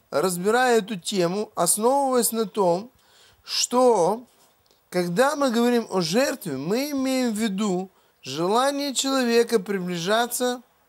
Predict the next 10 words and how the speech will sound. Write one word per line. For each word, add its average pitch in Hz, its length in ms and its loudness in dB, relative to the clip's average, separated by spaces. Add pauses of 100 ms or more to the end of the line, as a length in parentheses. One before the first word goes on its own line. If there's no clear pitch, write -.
(140)
к 147 180 -16
Богу. 160 440 2 (1200)
Мы 233 400 0
имеем 285 420 -2
в 240 40 -4
виду 220 480 -2
взаимоотношения, 214 1200 0
основанные 220 880 0
на 214 260 0
вере. 185 600 0